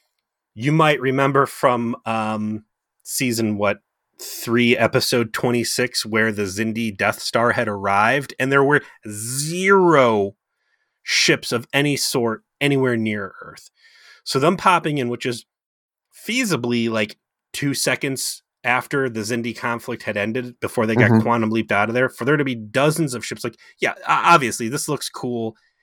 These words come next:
Speaker 1: It's a neat scene, whatever, but it immediately reminds me that I think I, it was ultimately my, uh, my choice for the, uh, weakest shit award of season three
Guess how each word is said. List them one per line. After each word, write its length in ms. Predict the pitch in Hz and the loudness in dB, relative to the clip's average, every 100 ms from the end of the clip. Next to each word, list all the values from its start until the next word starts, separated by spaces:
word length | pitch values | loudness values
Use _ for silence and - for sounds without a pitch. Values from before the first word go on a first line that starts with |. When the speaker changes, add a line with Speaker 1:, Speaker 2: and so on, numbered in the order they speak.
| _ - | _ -6
Speaker 1:
It's 160 | 135 | -2
a 40 | 123 | 0
neat 220 | 120 117 | 0 -2
scene, 240 | - 117 | -2 0
whatever, 260 | 107 107 104 | 2 0 0
but 120 | 110 | 2
it 80 | 120 | 4
immediately 400 | 123 156 160 143 | 6 6 6 4
reminds 360 | 131 123 120 135 | 4 4 2 2
me 120 | 123 | 2
that 260 | 110 110 - _ _ - _ _ _ - | 2 0 -2 _ _ -20 _ _ _ -2
I 60 | |
think 240 | 151 240 131 | 2 4 4
I, 160 | 117 - | 2 0
it 80 | 120 | -4
was 140 | 113 | 0
ultimately 340 | 135 127 123 117 | 2 2 0 0
my, 300 | 110 104 101 | 2 2 2
uh, 320 | 98 95 92 - _ _ _ _ _ _ | 2 0 -2 -6 _ _ _ _ _ _
my 180 | 113 113 | -2 -2
choice 420 | 107 - 120 117 | -2 0 0 0
for 280 | - - 107 | -2 -4 -4
the, 280 | 98 101 101 | -4 -8 -4
uh, 160 | 95 95 | -4 -2
weakest 400 | 95 123 117 - | 0 0 0 0
shit 240 | - 131 | 0 0
award 300 | 120 104 101 | 0 0 -2
of 100 | 98 | -2
season 400 | - 123 110 95 | -2 -2 -4 -6
three 460 | - 110 113 95 | -10 -6 -6 -8